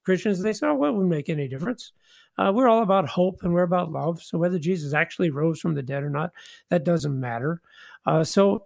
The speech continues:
yeah, this is a really, really crucial thing, uh, for the church as a whole and for us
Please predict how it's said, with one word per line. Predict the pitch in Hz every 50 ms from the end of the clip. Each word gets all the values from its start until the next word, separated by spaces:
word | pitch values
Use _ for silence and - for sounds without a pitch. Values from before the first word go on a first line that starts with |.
| _ -
yeah, | 196 226 302 359 330 - 135 120
this | 127 190 254 - - -
is | 262 214 170 160
a | 147
really, | 139 139 143 165 185 208 220 220 220 202
really | 175 180 196 196 180 170 160
crucial | - - - 226 220 220 - - 175 143
thing, | - - 170 160 143 131 131 120 - _ _ _ - - - _ _ _ -
uh, | 151 147 143 139 139 143 139 139 139 139 139 139 139 143 135
for | - - - 170 151 143 139 139 139
the | 135 147 139
church | - - 185 185 175 170
as | 156 139
a | 143
whole | 147 165 185 185 160
and | 131 -
for | - 160
us | 151 151 135 -